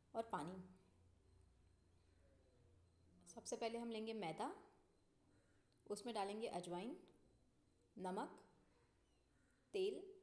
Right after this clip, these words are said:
चार चम्मच, पर मैंने तीन चम्मच ही यूज़ किया है। इसे अच्छे से mix कर लेंगे। अगर आप मेथी की मठरी खाना चाहते हो तो इसी में dry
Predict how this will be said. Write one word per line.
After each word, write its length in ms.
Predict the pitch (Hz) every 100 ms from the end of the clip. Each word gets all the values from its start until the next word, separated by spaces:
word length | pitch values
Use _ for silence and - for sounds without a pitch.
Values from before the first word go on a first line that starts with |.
| - - -
चार 180 | - 165
चम्मच, 420 | - 185 269 - - - - - - -
पर 100 | 208
मैंने 180 | 214 233
तीन 200 | 240 233
चम्मच 300 | 240 208 202
ही 60 | 233
यूज़ 220 | 170 165
किया 220 | 165 165
है। 180 | 175 - - - - - - - - - - - - - - - - -
इसे 200 | 208 233
अच्छे 200 | 208 220
से 120 | 233
mix 220 | 202 -
कर 140 | - 190
लेंगे। 300 | 190 214 392 - - - - - - - - - - - - - -
अगर 220 | 220 277
आप 120 | 302 302 302 - - - -
मेथी 420 | 226 233 247 370
की 120 | 359 339
मठरी 320 | 262 254 247
खाना 240 | 247 214
चाहते 280 | 208 202 196
हो 60 | 226
तो 80 | 254 -
इसी 240 | 214 294
में 260 | 294 294 214
dry 320 | 185 202 269